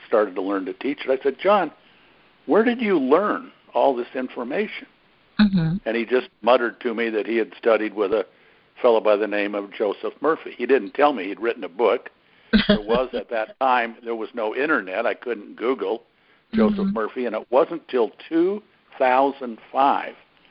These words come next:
Speaker 1: my wife and I were living in Santa Fe, New Mexico. And one of our salespeople came into my office. He said, "You know, Jim, I've heard you speak, and I think you might like this book." And he put the book on my desk,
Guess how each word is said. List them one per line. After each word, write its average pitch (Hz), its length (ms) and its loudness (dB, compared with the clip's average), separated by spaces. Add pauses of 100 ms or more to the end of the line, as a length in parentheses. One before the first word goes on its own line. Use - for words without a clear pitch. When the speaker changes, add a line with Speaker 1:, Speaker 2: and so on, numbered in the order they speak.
(360)
Speaker 1:
my 110 100 2
wife 113 320 4
and 113 100 0
I 107 120 2
were 101 180 -4
living 104 360 -2
in 95 260 -8
Santa 107 240 0
Fe, 98 200 -8
New 104 120 -6
Mexico. 190 640 -8 (960)
And 110 400 4
one 117 160 2
of 123 140 2
our 110 500 2
salespeople 117 640 -2
came 104 260 -4
into 104 180 -4
my 117 200 2
office. 101 420 -2
He 120 180 -10
said, 107 160 -2
"You 107 120 0
know, 131 140 4
Jim, 127 300 0 (640)
I've 107 140 4
heard 160 340 2
you 117 160 0 (120)
speak, 101 420 0
and 107 100 0
I 101 120 4
think 208 320 -4
you 151 80 -2
might 131 280 2
like 120 280 2
this 113 160 -6 (160)
book." - 340 2 (500)
And 110 120 2
he 104 80 0
put 175 240 0
the 196 100 2
book 135 340 2
on 131 200 2
my 120 320 2 (160)
desk, 104 440 -4